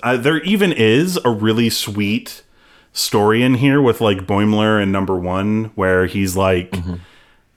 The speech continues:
Speaker 1: kind of scared of her, but, like, in the, you know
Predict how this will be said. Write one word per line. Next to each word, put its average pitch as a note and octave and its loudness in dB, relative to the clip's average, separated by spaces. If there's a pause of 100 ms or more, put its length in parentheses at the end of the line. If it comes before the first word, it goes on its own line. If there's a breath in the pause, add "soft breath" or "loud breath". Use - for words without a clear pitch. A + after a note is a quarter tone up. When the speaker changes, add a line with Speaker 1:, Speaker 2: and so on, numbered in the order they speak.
(160)
Speaker 1:
kind G#2 -4
of F2+ -4 (240)
scared G2 -2
of G2+ -2
her, A2+ 2
but, G#2 -2
like, G2+ -2
in A2 -2
the, F#2+ 0 (680 soft breath)
you A#2 0
know F2 -2